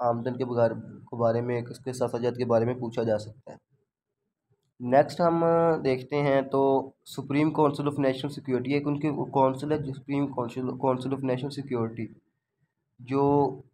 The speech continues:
पूरे मुल्क की security को देखती है, कोई अगर कोई मसला मसाइल है, पूरे मु-, मुल्क को मॉनिटर करती है।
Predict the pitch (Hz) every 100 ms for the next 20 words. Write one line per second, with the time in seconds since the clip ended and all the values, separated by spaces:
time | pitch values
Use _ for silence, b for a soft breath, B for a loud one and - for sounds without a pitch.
0 | - - 135 143 135 135 131 135 131 131
1 | 131 127 135 131 131 127 117 120 120 131
2 | 127 123 127 127 120 117 117 113 123 123
3 | 123 123 120 120 135 139 139 131 131 135
4 | 135 135 135 131 131 139 127 - 107 107